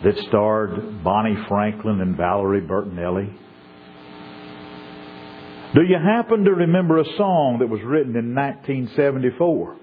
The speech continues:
A song recorded by somewhere around two hundred different recording artists.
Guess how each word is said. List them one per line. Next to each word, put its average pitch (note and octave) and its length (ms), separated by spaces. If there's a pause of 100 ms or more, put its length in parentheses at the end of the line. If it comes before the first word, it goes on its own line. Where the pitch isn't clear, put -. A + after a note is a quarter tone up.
(800)
A B2 100 (140)
song E3 480
recorded C3 640
by A2 380 (540)
somewhere D3+ 420
around B2 720
two D3 140
hundred A#2+ 520
different B2 360
recording G#2+ 520
artists. E2+ 360